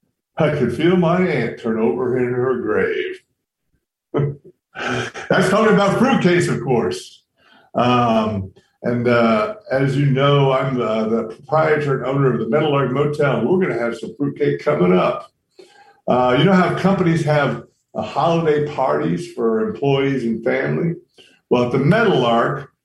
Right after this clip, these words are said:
we're, we're gonna have our guests at our, at our company party as well. On Dever-, December eighteenth, the week before Christmas, we will celebrate with traditional mountain treats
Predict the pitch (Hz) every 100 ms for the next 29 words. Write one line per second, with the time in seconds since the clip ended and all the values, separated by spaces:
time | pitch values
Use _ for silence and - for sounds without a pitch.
0 | _ 147 160 165 185 170 170 147 160 151
1 | 135 117 160 185 151 - - 117 113 107
2 | - - 120 110 107 98 98 - - 147
3 | 123 113 - 131 127 110 104 98 123 143
4 | 113 - - _ - _ 127 160 220 208
5 | 131 123 220 220 190 - - 226 214 175
6 | - - _ _ _ 117 147 185 180 190
7 | 196 - 131 120 127 - 143 139 - -
8 | 190 185 - 101 98 - - 117 170 196
9 | - 170 127 143 160 139 - - 185 -
10 | - - -